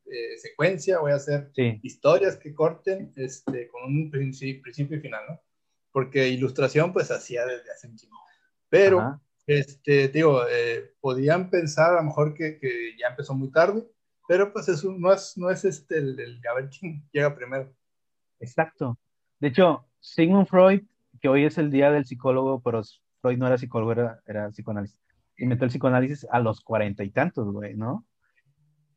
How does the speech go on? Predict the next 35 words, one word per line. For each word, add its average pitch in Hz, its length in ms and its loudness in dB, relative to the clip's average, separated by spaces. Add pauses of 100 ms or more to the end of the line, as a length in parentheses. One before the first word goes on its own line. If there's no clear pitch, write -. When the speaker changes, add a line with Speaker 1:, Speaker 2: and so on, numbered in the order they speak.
Speaker 2:
Eh, 117 400 0 (540)
eh, 123 400 2
Jack 139 220 2
Kirby 160 440 4
comenzó 123 280 0
a 139 40 2
dibujar 139 220 2
a 143 60 2
los 139 120 -2
cuarenta 107 360 -4
y 104 60 -12
cuatro. 131 580 -4
O 123 80 -10
sea, 123 360 0 (760)
Speaker 1:
Sí. - 100 -20 (200)
Speaker 2:
el 156 120 4
número 202 240 8
es 202 140 6
una 202 180 8
edad, 147 260 6 (560)
este, 107 800 -2 (440)
dirían 131 560 0
los 123 420 -2
pederastas, 123 560 0
pero 120 160 -2
nadie 127 220 -2
quiere 139 180 -2 (240)
hacerle 127 320 -4
caso 127 200 -4
a - 20 -4
los 123 140 -6
pederastas. 123 540 -2 (360)
Los 107 180 -10
comiqueros 127 420 2
decimos 139 540 0